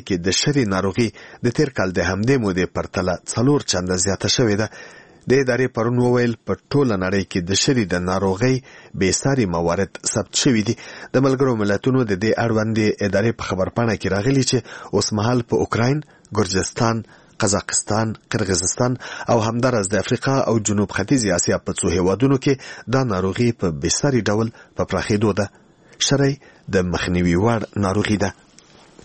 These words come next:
او د فرانسې د پلازمینې پاریس په نوتردام کلیسا کې د اور لګېدو په پیښه کې د دې اته سوه پنځوس کلنې کلیسا د برج چت نړېدلی دی.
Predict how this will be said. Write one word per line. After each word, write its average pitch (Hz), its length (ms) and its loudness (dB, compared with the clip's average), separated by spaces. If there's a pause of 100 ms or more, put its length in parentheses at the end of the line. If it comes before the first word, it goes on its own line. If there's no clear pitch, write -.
(640)
او 120 120 4
د 123 160 0
فرانسې 95 400 -2
د 92 120 0
پلازمینې 92 460 0 (100)
پاریس 104 280 2 (340)
په 107 100 0
نوتردام 104 500 0 (100)
کلیسا 98 420 0
کې 117 140 0
د - 120 2
اور 135 120 4 (100)
لګېدو 113 400 0
په 127 140 0
پیښه 135 300 0
کې 139 100 4 (340)
د 117 120 2
دې 135 160 4
اته - 220 -4
سوه 104 320 2
پنځوس 98 380 -2 (120)
کلنې 120 380 0
کلیسا 95 360 -2 (440)
د - 20 -2 (140)
برج 127 240 0 (320)
چت 95 220 -2 (280)
نړېدلی 104 580 2
دی. 113 100 0